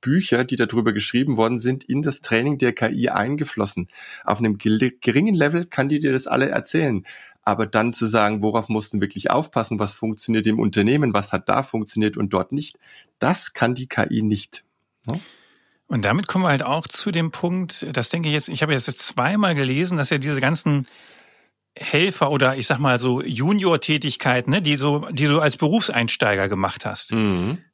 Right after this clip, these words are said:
Speaker 2: dass das Aufgaben sind, die in, jetzt in Zukunft eine K I gut übernehmen kann.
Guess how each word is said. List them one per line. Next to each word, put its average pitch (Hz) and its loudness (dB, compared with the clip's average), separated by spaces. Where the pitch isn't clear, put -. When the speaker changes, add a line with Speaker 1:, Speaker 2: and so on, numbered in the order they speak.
Speaker 2:
dass 147 2
das 175 2
Aufgaben 180 2
sind, 175 2
die 160 0
in, 156 0
jetzt - -2
in 151 -2
Zukunft 175 0
eine 156 0
K 156 0
I 165 0
gut 165 -2
übernehmen 147 2
kann. 95 -4